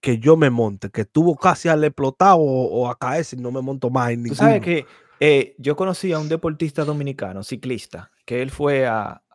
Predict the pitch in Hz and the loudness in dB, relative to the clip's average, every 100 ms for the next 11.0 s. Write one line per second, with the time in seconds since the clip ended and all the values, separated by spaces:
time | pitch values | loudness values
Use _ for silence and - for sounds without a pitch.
0 | _ - 110 107 147 151 113 - - 147 | _ -8 -8 -6 -6 -6 -6 -14 -10 -6
1 | 165 175 147 147 147 139 151 - 214 190 | -6 -4 -2 0 0 -2 -4 -6 -2 -2
2 | 175 170 160 156 147 165 131 110 120 131 | -2 0 0 0 0 0 0 0 -2 -2
3 | 143 139 131 135 131 123 113 120 110 110 | 0 0 0 -4 -4 -4 -4 -6 -6 -2
4 | 151 170 113 117 117 135 127 127 117 123 | -2 -2 -4 -6 -6 -2 -2 -4 -8 -8
5 | 117 107 104 _ _ _ - - 160 190 | -6 -6 -10 _ _ _ -14 -2 2 2
6 | 180 196 - _ _ - 135 156 185 190 | 4 0 0 _ _ 0 4 6 6 4
7 | 175 147 127 120 120 120 147 151 151 127 | 4 2 0 -2 -2 -4 -4 -4 -2 0
8 | 123 127 120 117 117 113 113 107 117 120 | 4 4 4 0 -2 -4 -6 -6 -4 -4
9 | 135 123 117 117 120 123 113 123 127 127 | -4 -2 0 -2 -4 -6 -6 -6 -4 -4
10 | 110 113 104 - 131 143 143 135 120 | -4 -6 -6 -6 -8 -4 -4 -4 -6